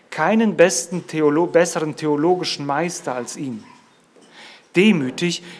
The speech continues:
kniet er sich eines Tages vor diese Jünger hin, nimmt die Schüssel und fängt an, diesen Männern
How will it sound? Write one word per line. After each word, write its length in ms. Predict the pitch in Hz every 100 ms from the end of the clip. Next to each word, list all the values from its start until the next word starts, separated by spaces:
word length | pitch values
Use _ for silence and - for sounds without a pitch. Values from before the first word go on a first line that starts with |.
| -
kniet 460 | - 202 240 269 262
er 80 | 156
sich 220 | 180 220
eines 420 | 190 220 208 -
Tages 480 | 180 202 226 214 220
vor 240 | - 208
diese 260 | 208 202 190
Jünger 460 | 185 196 269 233 -
hin, 560 | 135 214 262 302 294 - - - -
nimmt 560 | 175 190 226 311 262 - - - _ _ _ -
die 120 | 208
Schüssel 760 | - - 226 247 - 285 302 294 -
und 240 | 214 220 214
fängt 640 | - 208 254 277 - -
an, 340 | 180 247 247
diesen 440 | 175 220 175 180 - - _ -
Männern 720 | 151 165 196 240 254 269